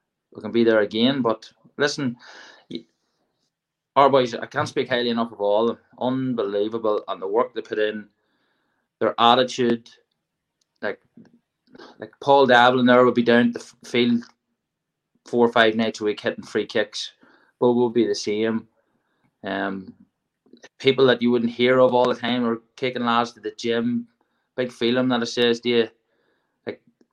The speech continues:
I know myself, whenever I'd, I had my own problems with my knee and stuff, Phelim was coming and lifting me and taking me to the gym, and whenever I was back doing my rehab, he was taking me running and all. So we just have a, a great bunch of lads that would do anything for, for anyone. So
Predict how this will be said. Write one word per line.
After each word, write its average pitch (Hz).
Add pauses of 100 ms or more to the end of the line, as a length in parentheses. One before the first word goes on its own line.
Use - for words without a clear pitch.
(800)
I 120
know 135
myself, 123
whenever 120
I'd, 113 (260)
I -
had 113
my 113
own 123
problems 117
with 113
my 107
knee 113
and 120
stuff, 123
Phelim 131
was 117
coming 123
and 104
lifting 117
me 120
and 113
taking 120
me 123
to 113
the 110
gym, 117
and 107 (960)
whenever 117
I 117
was 107
back 110
doing 120
my 104
rehab, 117
he 98
was 101
taking 113
me 101
running 107
and 127
all. 120
So 120
we 117
just 120
have 135
a, 104 (220)
a 113
great 165
bunch 123
of 107
lads 107
that 120
would 104
do 117
anything 117
for, 104 (840)
for 104
anyone. 123
So 107